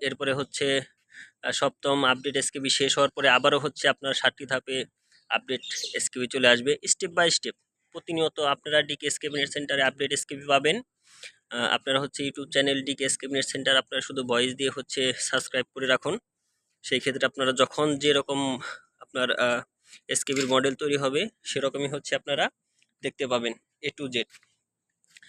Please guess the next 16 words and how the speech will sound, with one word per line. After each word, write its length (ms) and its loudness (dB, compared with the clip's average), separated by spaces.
এটা 200 -2
হচ্ছে 440 4
এসকেবি, 560 2
দেখেন, 320 0
আহ, 240 2
চাইনিজ 560 4
হ্যান্ডেল 360 2
বড়টা, 480 4
চাইনিজ 400 2
লক 280 4
কর্নার, 340 8
তারপরে 280 0
হচ্ছে 320 4
যে 140 4
নিচে 280 2
হচ্ছে 480 0